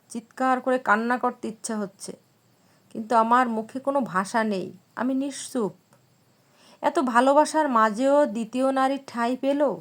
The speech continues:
তাহলে আমাকে যে এত ভালোবাসে, এত যত্ন দেখায়, তাহলে কি আমার স্বামী বহুরূপী? একজন মানুষ কিভাবে পারল দুইটা বিয়ে করে আলাদাভাবে দুজনকে ভালোবাসতে?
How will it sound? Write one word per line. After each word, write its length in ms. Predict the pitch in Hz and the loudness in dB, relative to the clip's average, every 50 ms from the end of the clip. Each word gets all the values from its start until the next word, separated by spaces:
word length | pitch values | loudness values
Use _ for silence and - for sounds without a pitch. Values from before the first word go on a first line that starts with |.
| - _ _ _ _ _ _ _ - | -12 _ _ _ _ _ _ _ -14
তাহলে 300 | 254 247 269 302 311 311 | -10 -6 -4 -2 0 0
আমাকে 460 | - - 233 226 240 269 269 277 320 | 0 0 0 0 0 -2 -4 -4 -6
যে 100 | 277 311 | -2 0
এত 200 | 320 311 302 320 | 0 0 0 0
ভালোবাসে, 840 | 320 277 254 233 233 247 262 277 269 277 277 269 - 285 285 285 285 | -2 -2 0 2 2 2 4 4 4 2 2 0 -2 -2 -2 0 0
এত 220 | 269 247 240 - | 0 -2 -2 -4
যত্ন 420 | 269 220 240 233 226 233 - 277 285 | -6 -4 -2 -4 -4 -4 -4 -4 -2
দেখায়, 460 | 254 285 277 269 - 302 311 339 339 _ _ _ _ _ _ _ _ _ _ _ _ _ _ _ _ _ - | 0 0 -2 -2 -2 -4 -4 -4 -4 _ _ _ _ _ _ _ _ _ _ _ _ _ _ _ _ _ 0
তাহলে 300 | 269 269 285 302 302 302 | 0 2 2 2 0 0
কি 120 | - - - | -2 -4 -2
আমার 260 | - 240 247 277 294 | 0 0 2 2 2
স্বামী 360 | 294 - - 294 302 311 330 294 | 2 0 -6 -4 -4 -4 -2 0
বহুরূপী? 680 | 226 247 240 226 269 302 320 339 - 370 330 240 170 - _ _ _ _ _ _ _ _ _ _ _ _ _ _ _ - | 2 2 2 2 2 0 0 2 4 4 2 2 0 -8 _ _ _ _ _ _ _ _ _ _ _ _ _ _ _ -4
একজন 440 | 190 196 190 185 180 226 233 247 | -4 -4 -4 -4 -2 -2 -2 0
মানুষ 500 | 233 220 190 180 190 214 240 - - - | 0 0 0 0 0 0 -2 -4 -4 -8
কিভাবে 400 | - - 262 262 311 349 370 370 | -12 -8 -6 -4 -2 0 0 0
পারল 420 | - - 254 233 220 214 208 202 190 | 2 6 8 8 8 8 6 2 0
দুইটা 360 | 175 196 220 226 220 254 247 | 0 -2 -4 -4 -2 -2 -2
বিয়ে 320 | 202 190 208 214 226 240 | -2 -2 -2 -2 -2 -2
করে 260 | 240 - 254 262 254 247 | -2 -2 0 2 4 6
আলাদাভাবে 580 | 214 202 202 208 208 226 233 247 247 240 254 | 6 6 6 4 4 2 2 2 2 0 -2
দুজনকে 480 | 202 220 220 196 226 233 247 233 277 269 | -2 -4 -4 -4 -4 -4 -4 -4 -4 -4
ভালোবাসতে? 640 | 247 254 254 254 262 285 294 - - - - 320 | -2 0 0 0 0 -2 -4 -6 -8 -12 -12 -14